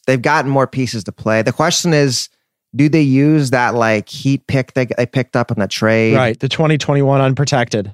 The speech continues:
Speaker 1: I think with this roster now, I just don't think the pieces are there around their big three. Even forgetting the fit issues around Simmons, Butler, Embiid, I just don't believe in that supporting cast.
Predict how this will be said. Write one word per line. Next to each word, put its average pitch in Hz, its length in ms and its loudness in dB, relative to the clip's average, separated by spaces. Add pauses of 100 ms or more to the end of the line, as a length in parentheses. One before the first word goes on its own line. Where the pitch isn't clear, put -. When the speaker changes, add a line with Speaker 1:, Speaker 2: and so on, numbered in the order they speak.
(140)
Speaker 1:
I 175 100 2
think 214 140 2
with 147 160 0
this 196 220 0
roster 170 380 0
now, 117 280 0
I 117 140 0
just 135 180 -4
don't 127 180 -4
think 117 280 -4
the 107 60 -10
pieces 113 380 -4
are 104 140 0
there 101 240 0
around 98 320 -2
their 98 80 -4
big 92 260 -10
three. 101 200 -8
Even 165 260 2
forgetting 143 580 -2
the 120 80 0
fit - 320 -4 (120)
issues 120 280 -2
around 110 220 -2
Simmons, 110 360 -2
Butler, 101 360 -2
Embiid, 104 460 -6 (400)
I 131 120 0
just 147 220 0
don't 139 160 0
believe 131 200 0
in 127 40 -4
that 107 160 -2
supporting 101 420 -6
cast. 98 500 -8